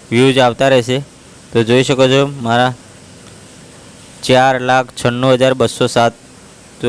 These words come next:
અહીંયા જો જેટલી વાર હું રિફ્રેશ કરું, બસો, બસો વ્યૂઝ અહીંયાથી વધતા રહેશે. તો તમારે પણ આ વ્યૂઝ જો વધારવા હોય તમારી ચેનલ પર તો આ લાસ્ટ સુધી વીડિયો જોતા રહેજો. તો હું તમને એક ટ્રીક આપવાનો છું જે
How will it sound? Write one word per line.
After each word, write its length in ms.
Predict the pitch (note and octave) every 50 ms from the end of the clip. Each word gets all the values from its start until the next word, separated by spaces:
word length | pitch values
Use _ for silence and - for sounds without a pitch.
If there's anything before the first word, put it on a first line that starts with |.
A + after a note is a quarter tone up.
| A#2+ B2
અહીંયા 240 | B2 B2 B2 B2+ B2+
જો 160 | A#2 A#2+ B2 B2 A#2+
જેટલી 440 | A2 G2+ A2 A#2 B2 - - C#3+ D3+
વાર 160 | C#3+ C#3+ C#3+ C#3+
હું 180 | C#3 C#3 C#3
રિફ્રેશ 340 | C3 B2 A#2 C3 C#3+ C3+ -
કરું, 320 | - C#3 C#3 C#3 C3+ C3 B2+
બસો, 300 | A#2+ A#2 - - C3+ C3
બસો 240 | B2+ A#2+ - -
વ્યૂઝ 300 | B2 B2 B2 B2 B2+ B2
અહીંયાથી 420 | B2 B2 B2 B2 A#2 - B2+ C3+ D3+ - - - - - - -
વધતા 320 | G#2 G#2 G#2+ - - C#3 C#3
રહેશે. 320 | C3 A#2+ G#2+ A#2+ A#2+ B2
તો 140 | - - F3
તમારે 380 | - A#2+ A#2 A#2+ B2+ B2+ B2+ B2
પણ 260 | - B2+ B2+ C3 C3 - - - - - - - - - - - - - - -
આ 340 | - - F2+ A#2 A#2+ A#2+ B2 B2 A#2+ B2
વ્યૂઝ 320 | A#2 A#2 A#2+ C3 C3 A2+
જો 200 | G#2+ A2+ A#2 A#2+ - - - - - - - - - -
વધારવા 400 | - A2 G2+ C3 C#3 D3 D3 C#3
હોય 140 | C3+ C3 B2+
તમારી 280 | - B2 A#2+ A#2+ A#2+ A#2
ચેનલ 300 | - B2 A#2 A2+ A2+ A2+
પર 160 | A#2 B2 A#2+
તો 120 | A2 B2+
આ 120 | A#2 A#2 A#2
લાસ્ટ 340 | A2+ A2+ A#2 A#2+ A2+ - -
સુધી 360 | - - - B2 A#2 A2+ A#2+
વીડિયો 300 | A#2 A2+ A2+ A2+ A#2+ B2
જોતા 280 | A2 A2+ A2+ - B2+ C3+
રહેજો. 300 | C3+ B2+ A2 G#2+ A#2 C3+ C#3+ - - - - - - - - - - - -
તો 120 | - - A#2+
હું 120 | A#2+ B2
તમને 200 | A#2+ B2 B2 B2+ B2 B2 B2 C3
એક 80 | B2 -
ટ્રીક 380 | - - - B2 C3 B2 -
આપવાનો 340 | C3 A#2+ - - A#2+ A#2 A#2 A2+
છું 220 | - B2+ B2+ C#3+ - - - - - - - - - - - -
જે 120 | A2+ B2